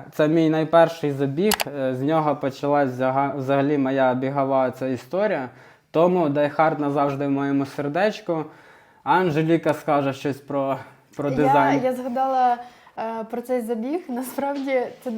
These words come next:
Speaker 2: дуже смішний забіг для мене був, бо, е, Міша мене не кликав за нього вболівати, я не збиралась там підтримувати його навіть. Моя задача була просто пройти в кінці цього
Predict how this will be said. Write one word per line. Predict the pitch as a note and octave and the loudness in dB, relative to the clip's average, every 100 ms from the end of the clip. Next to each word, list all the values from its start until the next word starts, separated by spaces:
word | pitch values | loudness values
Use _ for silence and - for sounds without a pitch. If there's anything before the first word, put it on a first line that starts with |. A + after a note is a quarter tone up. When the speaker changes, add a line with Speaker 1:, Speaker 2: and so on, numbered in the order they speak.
| G#3 - | -8 -8
Speaker 2:
дуже | A#3+ C4+ C4 | -4 -2 -2
смішний | B3+ A#3 C4 B3 | -4 -6 -6 -6
забіг | A#3+ A#3+ D4+ | -6 -6 -4
для | C#4 | -4
мене | A#3 A#3 A3+ | -6 -6 -8
був, | A3+ A3+ | -8 -8
бо, | G#3+ A#3 A#3 A#3 - - - - | -6 -4 -4 -6 -8 -20 -20 -10
е, | G#3+ G#3+ A3 | -8 -6 -6
Міша | A3+ B3+ C4 | -6 -6 -6
мене | B3 A#3 A#3 | -4 -4 -4
не | A#3 | -6
кликав | A#3 B3 B3 A3 | -2 -4 -2 -6
за | A3 | -6
нього | A3+ B3 A#3 A3+ G#3+ | -6 -8 -8 -6 -6
вболівати, | G3+ G3+ A3 A3 C4 D4 C#4 B3+ B3 B3 - - | -8 -6 -4 -2 -2 -2 -4 -4 -4 -8 -20 -10
я | G#3 A3+ | -6 -4
не | A#3+ | -6
збиралась | A3 A#3 B3 B3 A3+ | -4 0 2 2 -2
там | A3+ G#3+ | -6 -8
підтримувати | G#3 G#3 C4 D#4 C#4 B3 A#3 A#3+ | -8 -8 -4 -2 -2 -4 -2 -4
його | A#3+ | -4
навіть. | A#3+ A#3+ A#3 A3 - - | -8 -8 -6 -8 -10 -14
Моя | G#3+ A#3+ C4 | -6 -2 -2
задача | A#3+ C4 C4 A3 | 0 0 -2 -4
була | A3 G#3+ | 0 0
просто | G#3+ E4 - A3+ | -2 -4 -2 -4
пройти | A3 A3+ A#3 B3 G#3+ G#3 | -2 -4 -2 -2 -2 -6
в | - | -8
кінці | A3+ A3 A3+ A3+ G#3+ G#3+ | -6 -6 -4 -4 -4 -6
цього | - A3 A3 G#3+ | -6 -6 -4 -4